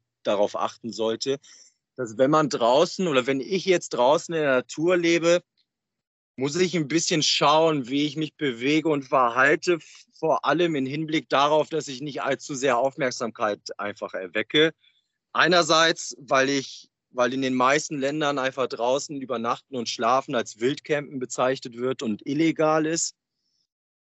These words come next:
Äh, einige sind da ein bisschen strikter in ihren Maßnahmen, andere dulden das, also von Land zu Land irgendwie unterschiedlich, andere Länder, andere Sitten.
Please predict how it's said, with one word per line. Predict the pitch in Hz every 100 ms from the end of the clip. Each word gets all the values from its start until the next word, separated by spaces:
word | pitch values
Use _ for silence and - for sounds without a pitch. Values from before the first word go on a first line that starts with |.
| _ -
Äh, | 127
einige | 123 127 135 147 135 135
sind | 110 - 113 135
da | 151
ein | 123 117
bisschen | 139 131
strikter | 113 - 131 180 - 185 170
in |
ihren | 160 160
Maßnahmen, | 156 151 170 - 156 156 160
andere | 120 131 127 120
dulden | 127 143 180 180 170
das, | 165 170 - -
also | 123 113
von | - 120
Land | 110 131
zu | -
Land | 123 127 147
irgendwie | 135 120 117
unterschiedlich, | 104 156 180 160 - 143 160 147
andere | 123 110
Länder, | 117 120 127
andere | 113 101
Sitten. | 98 127 - 160